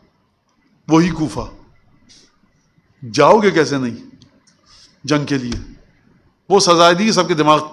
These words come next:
ठीक कर दिए, सब गए जंग पे इमाम हुसैन की, सब गए मतलब जिनको भेजा गया। इसी कूफे में जनाब अमीर पुकार, पुकार, चलो कोई नहीं जा रहा। लेकिन जो जनाब अमीर मोमिनीन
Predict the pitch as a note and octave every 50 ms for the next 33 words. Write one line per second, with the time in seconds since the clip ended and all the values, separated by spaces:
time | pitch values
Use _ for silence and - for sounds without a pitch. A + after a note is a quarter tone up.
0 | - - - E3+ D3 - - D3 B2 B2 C3 A#2+ G#2+ E2 - _ _ _ _ _
1 | _ - - - D#3+ D3 C3 C#3+ D3 C#3+ C3 C#3 C3+ B2+ D3 C#3+ C3+ C3 B2+ B2
2 | B2 A#2 C3 B2+ B2 A#2 - - _ _ _ _ _ _ _ _ _ _ - -
3 | - D#3+ D3 C#3+ D#3+ D#3 D#3 D3+ D#3+ F3+ D3+ C#3 D3 C#3+ D3 C3+ B2 B2 B2 B2
4 | A#2 A2+ A#2+ A2+ - - _ _ _ _ _ _ _ _ - _ _ _ - D#3
5 | C#3+ - G#3 F#3+ E3 F3 C#3 C3+ D3+ C#3+ C#3 A#2+ C#3 C#3 D3 D3 C#3+ C#3+ C#3+ D#3
6 | D#3 - - - - _ - - E3+ G3 F#3 F#3 G3 F#3+ F#3+ G3 - G3 G#3 F#3+
7 | F3 F3+ E3 D3 C3+ - - - - F3 E3+ F3+ F#3+ - - - - _ _ _
8 | - D3+ C#3+ C#3+ C#3+ C3 B2+ A#2+ - - - - - _ _ _ _ _ _ _
9 | - D3+ F#3 - D4+ F4 F#4 E4+ - - - - - _ _ _ _ _ _ _
10 | _ _ _ _ _ _ _ _ _ _ C3+ A#2 C3 C#3+ B2 C3 C3 C3+ C#3+ C#3
11 | C#3+ C3+ C3+ C#3 C#3 C3+ C#3 C3+ C3+ D3 F3+ A3 A3+ A3